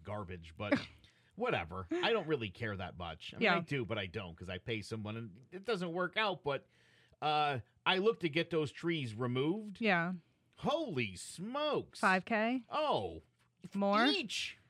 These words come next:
Speaker 2: Five, yeah, no, five K each.
Speaker 1: Each.
Speaker 2: Yeah, yeah, yeah, yeah, yeah.
Speaker 1: I was like, "Are you crazy?"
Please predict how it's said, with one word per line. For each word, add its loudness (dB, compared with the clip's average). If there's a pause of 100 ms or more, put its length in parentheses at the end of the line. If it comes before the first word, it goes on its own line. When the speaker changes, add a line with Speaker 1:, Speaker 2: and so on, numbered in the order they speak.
(260)
Speaker 2:
Five, 6
yeah, 6
no, 6
five 6
K 2
each. 4
Speaker 1:
Each. -4
Speaker 2:
Yeah, 6
yeah, 8
yeah, 6
yeah, 4
yeah. 4
Speaker 1:
I 2
was -4
like, 0
"Are 2
you 2
crazy?" -2